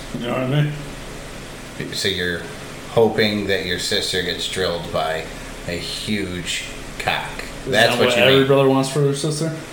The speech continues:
Speaker 2: I, I don't, I don't have any sisters.
Speaker 1: All right. Well, you talk about making out with your mom or whatever, or she
Speaker 2: Nope.
Speaker 1: gets good head or some
Speaker 2: Nope.
Speaker 1: shit.
Speaker 2: Never talked about making out with my mom.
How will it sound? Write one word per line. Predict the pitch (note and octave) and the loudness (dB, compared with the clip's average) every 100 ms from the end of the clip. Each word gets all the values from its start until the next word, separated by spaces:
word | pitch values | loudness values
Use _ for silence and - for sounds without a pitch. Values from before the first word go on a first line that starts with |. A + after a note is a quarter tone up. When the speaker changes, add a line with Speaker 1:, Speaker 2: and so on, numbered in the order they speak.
| - | -2
Speaker 2:
I, | F#2 F#2 F2+ - - | 2 2 0 -4 4
I | G#2+ | 6
don't, | A2 G#2+ | 4 4
I | A2 | 6
don't | B2 | 8
have | A2+ | 6
any | F#2 F2+ | 4 0
sisters. | G2 - - - D3+ - - - A2+ | 0 0 -2 -2 -2 -4 -6 -8 -4
Speaker 1:
All | C#3 | -2
right. | F3 F3+ F#3+ | -2 -2 -2
Well, | C3+ C#3+ D3+ | 4 4 4
you | C3 C#3+ | 2 4
talk | D3+ D3 | 4 6
about | C#3+ C#3+ | 6 6
making | D3+ D3 D3 | 6 6 6
out | |
with | C#3+ | 6
your | C3+ | 4
mom | D3+ D3+ | 4 4
or | C3 B2+ | 2 2
whatever, | B2+ B2 B2+ | 2 2 2
or | C3 | 2
she | G#2 A#2 | 4 8
Speaker 2:
Nope. | C3+ D#3+ | 8 8
Speaker 1:
gets | C#3 | 6
good | B2+ | 6
head | D3 | 4
or | B2 | 2
some | - F#2+ | 0 2
Speaker 2:
Nope. | A#2 D3 - | 8 8 8
Speaker 1:
shit. | |
Speaker 2:
Never | G#2+ B2 B2+ | 6 6 6
talked | C3+ B2 B2 | 4 4 4
about | B2+ A#2+ | 2 4
making | A#2 | 4
out | A#2 A#2+ | 4 2
with | B2 | 0
my | |
mom. | A2+ E2+ E2 - | 2 2 0 -4